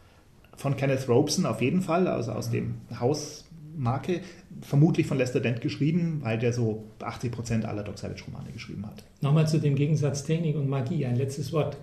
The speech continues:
Speaker 2: Der Adam Roberts, sagt dir der was? Ein
Speaker 1: Nein.
Speaker 2: Literaturkritiker und Schriftsteller aus England. Der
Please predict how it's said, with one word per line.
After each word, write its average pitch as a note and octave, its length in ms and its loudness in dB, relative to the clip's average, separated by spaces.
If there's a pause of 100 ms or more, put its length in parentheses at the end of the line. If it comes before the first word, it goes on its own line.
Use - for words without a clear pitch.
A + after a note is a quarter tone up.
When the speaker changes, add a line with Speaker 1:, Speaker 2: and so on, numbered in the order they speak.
Speaker 2:
Der A#2+ 260 -4
Adam C#3+ 240 0
Roberts, C#3+ 540 -2
sagt - 200 -6
dir D3 80 -2
der D3 220 -4
was? D#3 260 -2
Ein A#2+ 260 0
Speaker 1:
Nein. A#2+ 100 -2
Speaker 2:
Literaturkritiker C3+ 920 0
und A#2+ 180 -6
Schriftsteller C3 640 -6
aus A#2+ 160 -6
England. D3 320 -4 (1080)
Der D3+ 480 4